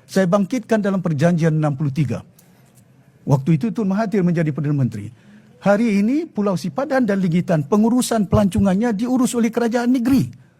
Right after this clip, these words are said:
Sabah yang ada pada hari ini. Siapa yang melakukannya? Ialah kerajaan parti warisan dahulu, Ligitan dan Sipadan yang ada. Ini di antara perkara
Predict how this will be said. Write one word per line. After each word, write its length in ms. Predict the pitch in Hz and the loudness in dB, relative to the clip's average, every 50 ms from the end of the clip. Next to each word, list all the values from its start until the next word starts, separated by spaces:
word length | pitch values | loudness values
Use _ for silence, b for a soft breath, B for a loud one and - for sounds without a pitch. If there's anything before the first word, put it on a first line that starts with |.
| b b _ | b b _
Sabah 480 | - - 202 196 180 160 127 - - - 143 | -2 0 0 2 2 0 0 -2 -4 -4 -2
yang 160 | 151 147 151 | -2 0 0
ada 160 | 147 139 135 | 0 0 -2
pada 160 | 139 127 135 | 0 0 2
hari 160 | 135 131 123 104 | 2 2 0 -2
ini. 140 | 107 117 127 - | -4 -10 -12 -14
Siapa 320 | - - 240 254 247 - 247 | -6 -4 -4 -4 0 0 0
yang 160 | 240 220 220 | 0 2 2
melakukannya? 560 | 214 202 - 180 135 165 139 113 104 104 110 - b b b b b _ - | 0 0 -2 -4 -4 -4 -4 -4 -6 -10 -14 -18 b b b b b _ -2
Ialah 320 | 160 135 117 143 170 175 - | -2 0 0 -2 -2 -2 -4
kerajaan 800 | - 117 113 110 107 127 110 113 127 131 127 120 107 101 110 - - - - | -6 -8 -6 -6 -4 -4 -4 0 0 0 0 0 -2 -6 -10 -14 -16 -8 -6
parti 240 | 120 120 - - 120 | -6 -6 -4 -6 -4
warisan 480 | 110 120 - 123 117 - 127 110 104 110 B B B B B - | -4 -2 -4 -4 -4 -4 -4 -6 -6 -10 B B B B B -6
dahulu, 480 | - 131 131 127 127 127 117 107 98 - - _ | -2 -2 0 2 2 0 0 -2 -6 -10 -8 _
Ligitan 400 | 127 127 117 123 117 - 135 120 | -2 -2 0 -2 0 0 -2 -2
dan 160 | 107 101 110 107 | -2 -4 -8 -8
Sipadan 560 | - - - - 117 113 117 117 110 104 B B B B B B B B - | -10 -10 -10 -8 -6 -6 -6 -6 -8 -10 B B B B B B B B -4
yang 320 | 147 127 127 117 117 113 | -2 0 0 0 -2 -4
ada. 160 | 113 110 110 | -6 -6 -4
Ini 240 | - 175 156 170 202 | -2 0 0 0 2
di 80 | 175 160 | 0 0
antara 400 | 135 123 117 139 139 147 151 135 | -2 -2 -4 -4 -4 -4 -6 -6
perkara 480 | - 123 110 - 123 120 131 156 165 | -8 -12 -10 -10 -8 -6 -4 -6 -6